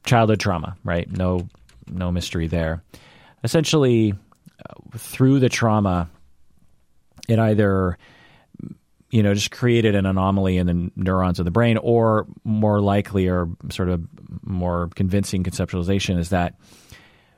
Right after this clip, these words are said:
when you feel powerless and you're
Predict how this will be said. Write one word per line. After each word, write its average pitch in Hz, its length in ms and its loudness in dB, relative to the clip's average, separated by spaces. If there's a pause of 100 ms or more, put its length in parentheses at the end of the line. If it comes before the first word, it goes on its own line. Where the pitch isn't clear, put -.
when 107 520 2
you 101 260 0
feel 110 300 0
powerless 107 800 0 (140)
and 95 200 2
you're 92 240 0